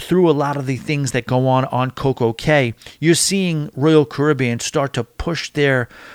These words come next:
uh, pu-, pu-, push the meter a little bit when it comes to what they can charge.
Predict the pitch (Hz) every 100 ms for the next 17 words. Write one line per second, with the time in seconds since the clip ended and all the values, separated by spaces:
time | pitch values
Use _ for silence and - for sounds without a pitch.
0 | - - 170 160 - 214 - 160 - -
1 | _ - 233 - - 165 190 185 95 -
2 | 123 139 156 139 120 80 - 147 147 -
3 | 156 - 120 113 143 - 143 139 - 113
4 | - 165 117 90